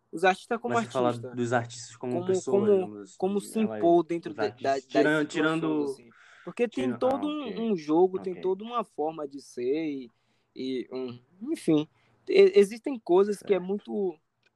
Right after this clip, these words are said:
Speaker 1: muito da, natural do ser artista, entende? Eu acho que você, por talvez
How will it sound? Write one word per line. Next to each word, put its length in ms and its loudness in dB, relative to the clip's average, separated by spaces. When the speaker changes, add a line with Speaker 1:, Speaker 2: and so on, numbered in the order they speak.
Speaker 1:
muito 340 -6
da, 220 2
natural 560 2
do 340 -14
ser 240 -8
artista, 600 -12
entende? 360 -14
Eu 80 -2
acho 200 -2
que 140 -4
você, 380 2
por 200 -8
talvez 880 0